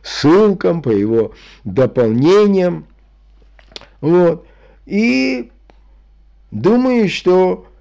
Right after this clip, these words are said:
э, эта глава, которую я зачитал, интересна. Почему? Потому что и в настоящее время, и до сих пор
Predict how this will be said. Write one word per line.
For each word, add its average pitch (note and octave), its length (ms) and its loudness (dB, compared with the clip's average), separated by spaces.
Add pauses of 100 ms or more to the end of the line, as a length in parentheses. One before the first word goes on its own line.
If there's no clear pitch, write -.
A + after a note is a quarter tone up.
(400)
э, B2 1200 -4
эта E3+ 280 0
глава, E3 380 2
которую G3+ 460 0
я G#3 140 2
зачитал, G#3 720 -2
интересна. A#3 1000 -2 (880)
Почему? F#3 420 0
Потому F3 440 -2
что G#3 140 -4
и G#3+ 100 0
в G#3 80 -2
настоящее A3+ 920 0
время, C#3 500 0
и F3 40 0
до F#3+ 200 0
сих A3 300 -6
пор C4 420 -4